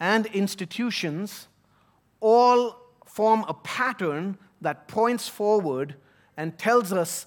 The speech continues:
about the person and work of Jesus Christ. Let me repeat that for you. Typology is God's acting in history and in the story of Scripture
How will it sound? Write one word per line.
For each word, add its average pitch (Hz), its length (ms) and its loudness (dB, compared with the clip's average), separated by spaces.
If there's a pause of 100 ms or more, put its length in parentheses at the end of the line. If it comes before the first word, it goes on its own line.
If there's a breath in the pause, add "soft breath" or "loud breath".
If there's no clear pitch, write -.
about 156 500 2
the 147 80 -8
person 214 420 0
and 180 160 -2
work 170 360 0 (380 soft breath)
of 160 120 -2
Jesus 143 340 -8
Christ. 143 400 -4
Let 139 120 -8
me 151 100 -8
repeat 170 280 -12
that 165 140 -2
for 151 80 -6
you. 151 80 -6
Typology 190 800 -2 (680 soft breath)
is 170 220 -2
God's 180 400 4 (200)
acting 202 500 0
in 170 120 0
history 247 640 -4
and 226 380 0
in 202 240 -2
the 185 80 -4
story 214 380 2
of 214 100 0
Scripture 196 580 -4